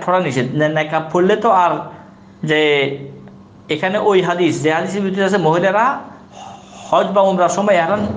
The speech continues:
যখন থাকবে তারা নেকাব পরতে পারবে না, এটা নিষেধ মহিলাদের জন্য। যেখানে নেকাব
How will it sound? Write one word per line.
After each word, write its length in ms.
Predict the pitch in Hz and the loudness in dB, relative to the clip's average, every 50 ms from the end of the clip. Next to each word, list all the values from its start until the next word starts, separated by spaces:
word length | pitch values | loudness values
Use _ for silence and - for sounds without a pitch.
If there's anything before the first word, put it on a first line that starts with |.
| - - - | -8 -8 -6
যখন 300 | 165 151 165 220 220 196 | -4 -2 0 -2 -2 -2
থাকবে 260 | - 190 185 190 233 | -2 -4 -4 -2 -2
তারা 380 | 233 - 180 190 220 254 - - - - - - - - - - - 160 | -2 0 0 0 0 0 -2 -8 -14 -18 -20 -20 -20 -20 -20 -12 -6 -6
নেকাব 240 | 165 165 180 165 156 | -4 -2 -2 -2 -2
পরতে 220 | 160 156 160 170 | -4 -4 -2 -2
পারবে 220 | 156 151 147 139 | -2 0 0 0
না, 120 | 123 117 120 | 0 0 0
এটা 140 | 135 165 175 | 0 0 -2
নিষেধ 300 | 165 147 135 151 135 - - - - - - - - - | -2 -2 -2 -2 -2 -2 -4 -8 -14 -16 -18 -20 -8 -4
মহিলাদের 360 | 139 147 160 156 139 135 127 123 | -2 0 0 0 0 -2 0 0
জন্য। 300 | 123 107 101 95 - - - - - - - - - - - - - - | -2 -2 -2 -4 -8 -10 -14 -18 -20 -20 -20 -20 -20 -20 -20 -20 -14 -6
যেখানে 520 | 151 143 160 160 156 214 220 226 247 254 247 | -2 -2 0 0 0 -2 -2 0 0 2 2
নেকাব 460 | 233 214 214 208 202 - 208 196 | 2 4 2 2 0 0 -2 -2